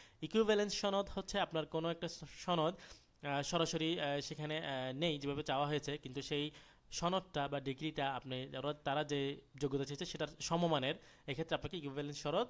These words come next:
সনদ কালেক্ট করতে হবে এবং মৌখিক পরীক্ষার সময়, আহ, সেটা অবশ্যই উপস্থাপন করতে হবে। এরপর হচ্ছে অবতীর্ণ প্রার্থীর যোগ্যতা, এটা হচ্ছে অ্যাপিয়ার্ড, আহ, পরীক্ষা দিয়ে যারা আবেদন করবেন তাদের জন্য এটা, আহ, প্রযোজ্য হবে।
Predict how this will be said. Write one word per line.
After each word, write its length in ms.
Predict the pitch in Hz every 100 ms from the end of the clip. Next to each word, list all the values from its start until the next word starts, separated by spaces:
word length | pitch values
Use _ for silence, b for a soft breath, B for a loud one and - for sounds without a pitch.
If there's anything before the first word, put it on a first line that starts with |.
| - B B -
সনদ 300 | - 160 185 -
কালেক্ট 260 | 139 143
করতে 200 | - 156
হবে 120 | 170 240
এবং 140 | 247
মৌখিক 300 | 170 147 165
পরীক্ষার 240 | 160 160
সময়, 340 | 147 156 151 156
আহ, 200 | 147 139
সেটা 220 | 151 147
অবশ্যই 240 | 139 -
উপস্থাপন 480 | 139 135 - 151 156
করতে 240 | 151 147 147
হবে। 220 | 165 294 B B B -
এরপর 220 | 165 220
হচ্ছে 160 | 220
অবতীর্ণ 380 | 220 202 214 202
প্রার্থীর 400 | 190 190 - 196
যোগ্যতা, 380 | 180 185 180 233
এটা 140 | 196
হচ্ছে 200 | 165 170
অ্যাপিয়ার্ড, 420 | 160 - 165 160 -
আহ, 180 | 151
পরীক্ষা 320 | 143 151 - 151
দিয়ে 180 | 151
যারা 240 | 139 139 135
আবেদন 280 | 131 135 131
করবেন 420 | 151 147 131 165 - _ _ _ _ _ _ - - -
তাদের 240 | 147 165
জন্য 180 | 170 160
এটা, 200 | 151 151
আহ, 500 | 160 131 131 127 -
প্রযোজ্য 320 | 131 127 135
হবে। 260 | 135 143